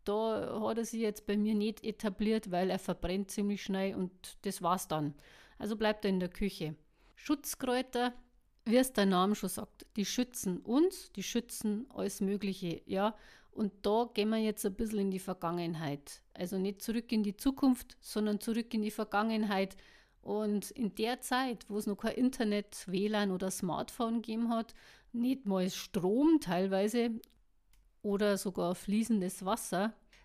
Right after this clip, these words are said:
wenn es weder wieder einmal sein Können gezeigt hat und Wind, Regen, Blitz und Donner übers Land jagt, ja dann, ja dann, dann sind's früher wahnsinnig nervös geworden und haben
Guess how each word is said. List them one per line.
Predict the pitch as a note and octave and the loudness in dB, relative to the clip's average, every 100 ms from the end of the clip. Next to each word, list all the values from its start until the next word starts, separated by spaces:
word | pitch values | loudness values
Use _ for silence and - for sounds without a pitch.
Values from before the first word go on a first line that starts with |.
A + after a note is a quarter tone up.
| _ | _
wenn | G#3+ F#3+ | -2 0
es | G3 - | 0 0
weder | G3 C4 B3 G#3 | 0 2 2 2
wieder | B3+ A3+ E3+ | 2 2 2
einmal | F#3+ G#3+ G#3 | 0 0 -2
sein | G3 F3+ - | -2 -4 -2
Können | A3 A3+ A3 | 0 2 0
gezeigt | - G#3+ G#3+ - | 0 -2 -4 -2
hat | A3 G#3 | -2 -2
und | - G#3+ G3 F#3 | -2 -4 -2 0
Wind, | A3+ A#3 G#3 - | 2 4 2 -2
Regen, | F#3+ G#3+ G#3 G3 | -2 -2 0 0
Blitz | - G#3+ A#3+ - | 0 0 0 -2
und | G3+ F#3+ | -4 -4
Donner | A3+ A3+ A3+ A3+ G#3+ - | -2 0 2 0 -2 -6
übers | - G3+ G3 F#3+ | -4 -2 -2 -2
Land | F3+ E3+ A#3 A3+ | -2 0 0 0
jagt, | G3+ G#3 - | -2 -2 -6
ja | G3 F3 - | -8 -8 -4
dann, | D3 G#3+ G3 F3 - - - _ - | -2 0 -2 -4 -14 -20 -20 _ -10
ja | E3+ - | -10 -4
dann, | D#3 A#3 A3+ F#3+ - _ | -2 0 -2 -2 -8 _
dann | F#3 F#3+ | -2 -2
sind's | G3+ G#3 D#4 | 0 0 0
früher | - G#3+ G3 F#3 E3+ | -2 0 2 2 0
wahnsinnig | - G3 F#3+ F#3 F#3+ | -4 -2 -2 -2 0
nervös | F3+ F3 F#3 A3+ - | -2 0 -2 -2 -2
geworden | E3+ F#3+ G3+ - - - - | -2 -2 -2 -6 -20 -20 -6
und | A#3 F#3 | -2 0
haben | F#3+ | -2